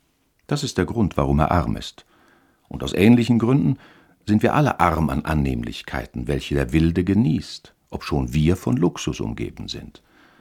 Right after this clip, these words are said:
Wie Chapman singt: „Nach irdischer Größe nur trachtet die falsche Gesellschaft der Menschen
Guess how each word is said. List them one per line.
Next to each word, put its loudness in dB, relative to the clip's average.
Wie -2
Chapman 6
singt: 2
„Nach 0
irdischer 2
Größe 2
nur 0
trachtet -6
die -4
falsche -4
Gesellschaft -4
der -4
Menschen -8